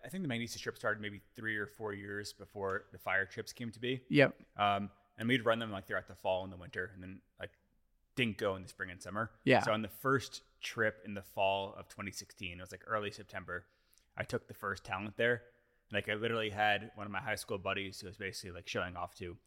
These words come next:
Speaker 1: and he said, like, "Hey man, you should totally do a music festival here for all your Magnesis members." And that was the genesis of Fire Festival. It was, like, simply an old friend saying, "Do this for your Magnesis friends who really wanna have a music festival."
Speaker 2: Right. And it just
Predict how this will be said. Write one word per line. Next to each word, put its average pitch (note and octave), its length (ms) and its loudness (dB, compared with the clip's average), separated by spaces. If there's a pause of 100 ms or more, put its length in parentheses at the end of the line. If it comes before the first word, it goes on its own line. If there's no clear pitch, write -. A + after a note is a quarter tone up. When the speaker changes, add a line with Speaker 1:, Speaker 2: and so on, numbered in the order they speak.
(240)
Speaker 1:
and G2 80 0
he G2+ 60 2
said, G#2+ 140 -2
like, F#2+ 160 -2
"Hey G#2 140 2
man, F#2+ 300 -4
you G2 60 -12
should G2 140 -10
totally G#2+ 300 -2
do F#2+ 140 -6
a F2+ 40 -6
music F#2+ 320 -8
festival A2+ 340 -2
here A#2+ 360 2 (100)
for G2 100 -2
all F#2 80 2
your F#2 80 -2
Magnesis F2+ 380 -8
members." - 400 -18 (400)
And F#2 260 0 (320)
that A#2 240 10
was A2+ 100 -2
the A#2 60 -6
genesis G2+ 400 -4
of G#2 60 -14
Fire F2 280 -2
Festival. - 460 -16
It - 40 -8
was, F#2+ 100 -4
like, F2+ 160 -12 (140)
simply A#2+ 360 2
an A2 80 -4
old B2 220 6
friend A2 460 2
saying, G#2 420 -4
"Do B2+ 160 4
this A2+ 200 0
for - 140 -8
your G2 140 -2
Magnesis F#2+ 440 -8
friends G2 400 0
who F#2 240 -8 (300)
really G#2 220 2
wanna F2+ 200 -2
have F#2 100 -8
a E2+ 40 -16
music - 260 -12
festival." - 380 -20
Speaker 2:
Right. A#2+ 360 4 (440)
And C3+ 320 8
it C3 120 6
just - 440 4